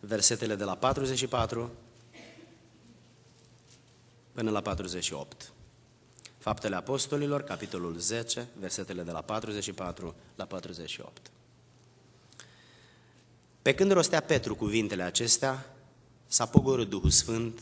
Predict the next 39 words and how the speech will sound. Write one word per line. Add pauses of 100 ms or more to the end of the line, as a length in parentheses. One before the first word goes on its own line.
(180)
peste
toți
cei
ce
ascultau
cuvântul. (1900)
Toți
credincioșii
tăiați
împrejur,
care
veniseră
cu
Petru,
au
rămas
uimiți
când
au
văzut
că
darul
Duhului
Sfânt
s-a
vărsat
și
peste
neamuri. (1600)
Căci
îi
auzea
vorbind
în
limbi
și
mărind
pe
Dumnezeu.